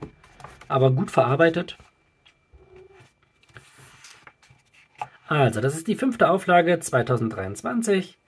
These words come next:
Regatio Stiftung G M B H. G G M B H. Also, hier sehen wir es auch schon. Die biblischen Bücher sind in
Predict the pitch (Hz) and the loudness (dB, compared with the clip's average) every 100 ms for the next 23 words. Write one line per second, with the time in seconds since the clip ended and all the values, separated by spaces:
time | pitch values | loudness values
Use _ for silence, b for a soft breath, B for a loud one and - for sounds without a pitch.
0 | B B B B B B B B _ _ | B B B B B B B B _ _
1 | _ - _ _ _ _ - 131 139 185 | _ -20 _ _ _ _ 0 2 4 2
2 | 220 185 170 - 143 135 151 143 117 113 | 0 -2 -2 0 -2 2 0 2 0 0
3 | 113 117 107 104 - b b b 139 135 | 0 -2 -4 -8 -12 b b b -2 6
4 | 202 - - 110 95 95 101 104 110 _ | 6 6 -2 -6 -4 -10 -12 -14 -16 _
5 | _ _ _ _ _ _ _ _ _ _ | _ _ _ _ _ _ _ _ _ _
6 | _ b b b b _ - 160 127 107 | _ b b b b _ 0 4 4 2
7 | 110 131 180 180 170 - 170 170 165 B | -2 -2 -2 -4 -4 -2 0 -2 -6 B
8 | B B B B B B B B B B | B B B B B B B B B B
9 | B B _ _ _ _ - 131 120 139 | B B _ _ _ _ -2 0 2 2
10 | 180 185 175 120 120 117 127 107 107 107 | 2 0 0 2 2 6 6 6 0 -2
11 | 101 | -4